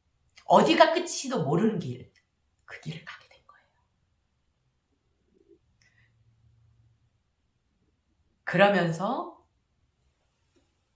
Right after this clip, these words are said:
아상이 깨지고, 내가 누구였다.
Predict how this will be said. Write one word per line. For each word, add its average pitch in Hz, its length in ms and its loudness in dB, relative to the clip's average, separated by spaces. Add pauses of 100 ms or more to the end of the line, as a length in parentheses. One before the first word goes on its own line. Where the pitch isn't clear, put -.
(540)
아상이 123 600 -6
깨지고, - 400 -16 (1200)
내가 160 380 2
누구였다. - 600 -12